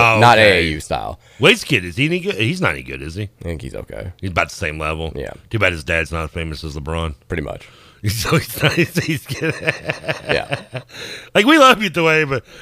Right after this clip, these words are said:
Speaker 1: hey, maybe we'll throw you a bone down in Miami with, uh, Jim Nerlens. <laughs> I mean, he might throw you a little bit of something
Speaker 2: Yeah, I think
Speaker 1: down
Speaker 2: it's,
Speaker 1: in Dade County.
Speaker 2: it's, um,
Speaker 1: <laughs>
Speaker 2: Uh, Bryce James is the one that everybody's saying now, like,
Speaker 1: Okay.
Speaker 2: could legit be better than, than,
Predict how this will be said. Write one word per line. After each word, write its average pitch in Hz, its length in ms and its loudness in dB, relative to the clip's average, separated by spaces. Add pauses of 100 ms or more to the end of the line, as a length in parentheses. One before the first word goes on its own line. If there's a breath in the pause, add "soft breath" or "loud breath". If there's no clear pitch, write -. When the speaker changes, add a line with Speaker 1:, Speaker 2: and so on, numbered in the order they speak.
(140)
Speaker 1:
hey, 185 140 6 (380 soft breath)
maybe 233 140 6
we'll 214 120 8
throw 185 120 6
you 175 120 6
a 147 40 2
bone 147 300 2
down 131 200 4
in 117 100 2
Miami 110 400 4
with, 98 220 -2
uh, 95 140 2
Jim 101 220 -4
Nerlens. 101 500 -6
<laughs> 101 180 -12
I 113 40 -12
mean, 113 160 -6
he 147 80 0
might 139 220 2
throw 113 120 2
you 98 100 0
a 90 40 -4
little 87 120 -4
bit 82 160 -6
of 78 80 -8
something 76 380 -8 (160)
Speaker 2:
Yeah, 104 220 6
I 110 40 4
think 147 180 2
Speaker 1:
down 123 140 6
Speaker 2:
it's, 120 60 0
Speaker 1:
in 104 40 -6
Dade 98 240 2
County. 85 420 -2 (120)
Speaker 2:
it's, 127 240 2
um, 95 720 6
Speaker 1:
<laughs> - 40 -20 (340)
Speaker 2:
Uh, 87 460 4
Bryce 113 400 6
James 82 440 -2
is 98 120 -8
the 104 80 0
one 98 140 4
that 90 100 2
everybody's 90 320 0
saying 85 240 0
now, 78 240 0
like, 76 120 -2
Speaker 1:
Okay. 69 420 -2
Speaker 2:
could 104 260 0
legit 90 540 0
be 78 440 -4 (540)
better 85 440 0 (340)
than, 67 320 -2
than, 76 240 -6